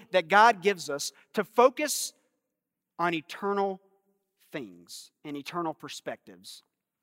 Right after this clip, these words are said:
I did a search just the other day on the I M B website.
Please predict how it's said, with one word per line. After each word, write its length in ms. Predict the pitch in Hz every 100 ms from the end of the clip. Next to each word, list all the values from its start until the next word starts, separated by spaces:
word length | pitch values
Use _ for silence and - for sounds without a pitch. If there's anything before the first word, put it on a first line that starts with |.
| _ _ _ _ _
I 120 | 135
did 180 | 160 185
a 20 |
search 560 | 170 - 202 190 - - _ _
just 260 | - 220 -
the 100 | 240
other 180 | 208 202
day 440 | 180 175 170 151 - _ _
on 200 | 160 160
the 160 | 165 160
I 240 | 165 185 208
M 320 | 202 190 180
B 240 | 180 185
website. 600 | 160 156 156 156 117 101